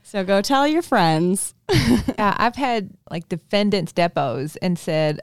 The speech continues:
Speaker 2: "I need blah, blah, blah, blah, discovery answers, blah, blah, blah." And they're like, "Oh, we never sent discovery." I'm like, "Oh, well, I
Speaker 1: Mm.
Speaker 2: guess I'll just ask every question that would have been in the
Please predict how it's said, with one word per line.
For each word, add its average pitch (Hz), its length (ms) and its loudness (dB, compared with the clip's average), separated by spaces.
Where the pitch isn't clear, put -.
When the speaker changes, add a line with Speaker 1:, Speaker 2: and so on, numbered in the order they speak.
Speaker 2:
"I 185 120 -2
need 185 280 0
blah, 196 180 2
blah, 208 120 2
blah, 180 220 0
blah, 170 500 2
discovery 175 540 -4
answers, 165 640 0
blah, 165 120 -2
blah, 165 100 -2
blah." 160 180 0
And 165 100 2
they're 160 80 2
like, 165 160 0
"Oh, 196 80 -2
we 190 60 0
never 196 180 0
sent 202 220 -6
discovery." 190 500 -6
I'm 185 80 -6
like, 185 260 -4
"Oh, 208 320 -6
well, 247 200 0
I 202 120 2
Speaker 1:
Mm. 302 60 4
Speaker 2:
guess 208 180 -2
I'll 196 140 -2
just 202 260 -6
ask 190 360 -2
every 196 200 -2
question 190 520 -2
that 175 200 -2
would 190 140 -2
have 185 100 -2
been 185 140 0
in 180 80 0
the 180 60 0